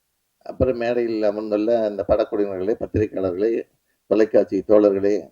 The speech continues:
உங்கள் அனைவருக்கும் எனது மாலை வணக்கம். குறிப்பா பாலாக்கு ஒரு வணக்கம். ஏன்னா எனக்கு கைத்தட்ட ஒரே ஆளு பாலா மட்டும்தான்.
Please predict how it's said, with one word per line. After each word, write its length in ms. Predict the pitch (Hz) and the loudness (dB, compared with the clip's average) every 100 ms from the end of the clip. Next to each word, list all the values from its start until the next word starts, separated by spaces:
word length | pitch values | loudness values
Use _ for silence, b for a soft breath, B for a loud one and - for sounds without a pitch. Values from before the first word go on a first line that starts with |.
| _ | _
உங்கள் 200 | 104 98 | -4 -2
அனைவருக்கும் 500 | 101 104 101 - 107 | 2 2 2 -2 -4
எனது 460 | 95 95 110 151 - _ _ _ | -4 0 -2 -2 -12 _ _ _
மாலை 360 | 92 98 110 | -2 2 4
வணக்கம். 420 | 101 95 95 120 123 | 4 0 -4 -6 -2
குறிப்பா 300 | 120 104 120 104 | -2 4 4 6
பாலாக்கு 400 | 110 123 120 101 | 6 8 8 6
ஒரு 180 | 107 95 | 2 4
வணக்கம். 440 | 87 90 - 98 - _ _ _ _ _ _ _ _ _ _ _ _ _ _ _ _ _ _ _ _ _ _ _ _ _ _ _ _ _ _ _ _ _ _ | 0 -2 -6 -8 -12 _ _ _ _ _ _ _ _ _ _ _ _ _ _ _ _ _ _ _ _ _ _ _ _ _ _ _ _ _ _ _ _ _ _
ஏன்னா 280 | - 113 123 | -6 0 0
எனக்கு 300 | 113 117 131 | 2 2 2
கைத்தட்ட 560 | 110 120 135 123 - - | 4 2 4 0 2 0
ஒரே 320 | 110 117 117 | 2 4 2
ஆளு 140 | 120 | 2
பாலா 340 | 107 104 107 107 | 2 4 4 0
மட்டும்தான். 560 | - 98 101 98 - | -6 -10 -8 -6 -8